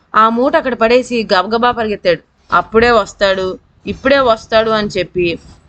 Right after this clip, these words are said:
తమ్మిరాజు తెల్లవారే వరకు గోవిందుడి కోసం అలానే ఎదురు చూస్తూ కూర్చున్నాడు. తమ్మిరాజు తెలివి గాని పారిపోయిన గోవిందు మళ్ళీ వస్తాడా?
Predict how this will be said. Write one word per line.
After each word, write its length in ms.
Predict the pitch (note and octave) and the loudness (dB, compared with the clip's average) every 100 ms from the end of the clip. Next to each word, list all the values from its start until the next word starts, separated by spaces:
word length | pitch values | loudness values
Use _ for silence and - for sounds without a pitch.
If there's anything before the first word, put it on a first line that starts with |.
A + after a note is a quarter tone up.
| G#3+ | 0
తమ్మిరాజు 480 | A#3+ C#4 D#4 C#4+ B3 | 2 2 2 0 -2
తెల్లవారే 640 | - A3 A3+ G#3+ G#3 G3+ | 0 0 2 2 2 0
వరకు 280 | G3+ A3 B3 | 2 0 -2
గోవిందుడి 560 | A#3 G3+ G#3+ B3 C4 B3 | -2 2 4 4 0 2
కోసం 360 | A3+ G#3+ F#3+ | 0 0 -2
అలానే 560 | F3+ E3+ F3+ F#3+ G3 A3+ | 0 2 2 2 2 0
ఎదురు 280 | F#3+ F#3 A#3 | -2 0 -2
చూస్తూ 500 | B3+ B3 B3 - A#3+ | -2 0 0 -2 -6
కూర్చున్నాడు. 440 | G#3+ - F3+ D#3 - _ _ | -6 -4 -4 -4 -8 _ _
తమ్మిరాజు 500 | E3+ E3+ G#3 A#3 A#3+ | -2 0 2 2 2
తెలివి 340 | A3 F3+ F3+ G#3+ | -4 -4 -2 0
గాని 420 | F#3+ F3 B3+ A#3+ - - G3+ | 0 0 -2 -4 -10 -8 2
పారిపోయిన 500 | G3 B3 C4 C#4+ C4+ | 2 2 -2 -2 0
గోవిందు 420 | A3 G#3+ A3+ A3 | 2 2 2 2
మళ్ళీ 240 | G3 G3 | 0 2
వస్తాడా? 440 | G#3+ F#3 - F3+ | 2 0 -2 -4